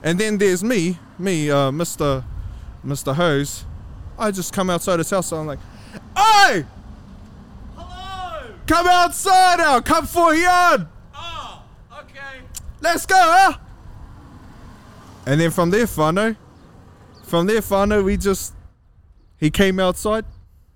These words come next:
Speaker 1: he pulled up these lovely two, uh, lawn chairs, and with swagger, he walked towards me. And once we sat down,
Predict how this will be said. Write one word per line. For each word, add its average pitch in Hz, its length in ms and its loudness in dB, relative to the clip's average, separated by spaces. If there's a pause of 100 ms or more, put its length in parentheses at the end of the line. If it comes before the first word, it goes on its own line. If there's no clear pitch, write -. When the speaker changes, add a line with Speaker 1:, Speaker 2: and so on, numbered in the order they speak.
(840)
Speaker 1:
he 147 120 2
pulled 175 260 2
up 175 140 -4
these 160 240 -4
lovely 185 240 -4
two, 180 340 -4
uh, 147 300 -2
lawn 208 260 -6
chairs, - 460 -10 (760)
and 196 380 -2 (760)
with 202 220 0
swagger, 233 720 0
he 170 180 -4
walked 226 320 0
towards 220 500 -4
me. 151 220 -2 (760)
And 175 340 0 (520)
once 196 320 0
we 214 120 2
sat 202 360 -2
down, 233 380 0